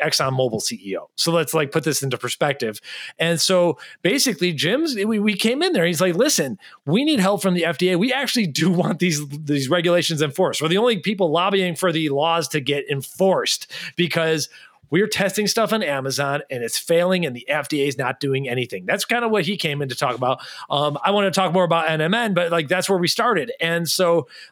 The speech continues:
long story short is that it, it, the answer is kinda like, if no one's getting hurt, F D A is not gonna care.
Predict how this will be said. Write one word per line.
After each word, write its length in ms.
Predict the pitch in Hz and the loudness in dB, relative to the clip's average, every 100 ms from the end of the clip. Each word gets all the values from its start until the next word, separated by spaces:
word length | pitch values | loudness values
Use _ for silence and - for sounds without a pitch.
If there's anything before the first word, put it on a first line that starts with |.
| - | -4
long 260 | 143 233 | 0 2
story 300 | 220 208 185 | 2 2 2
short 380 | 156 - 220 180 | 2 2 2 2
is 160 | 156 135 | 0 0
that 240 | 151 143 - - - | 0 -2 -8 -20 -8
it, 160 | 180 185 | -2 0
it, 180 | 185 170 131 175 - _ _ - | 0 -2 -6 -18 -20 _ _ -6
the 220 | 165 143 | -4 -2
answer 340 | 185 233 160 | -2 -2 -2
is 80 | 143 | -2
kinda 240 | - 165 151 | -2 -2 0
like, 260 | 135 127 120 _ _ - | -2 -4 -10 _ _ -8
if 200 | 147 - | -6 -2
no 100 | 160 | -2
one's 180 | 226 143 | -2 -2
getting 180 | 143 113 | -4 -2
hurt, 300 | 139 127 - | -2 -2 -4
F 160 | 135 143 | -6 -4
D 120 | 139 | -2
A 40 | 127 | -2
is 100 | 113 | -4
not 160 | 110 | -6
gonna 160 | 110 95 | -6 -8
care. 300 | - 85 | -8 -10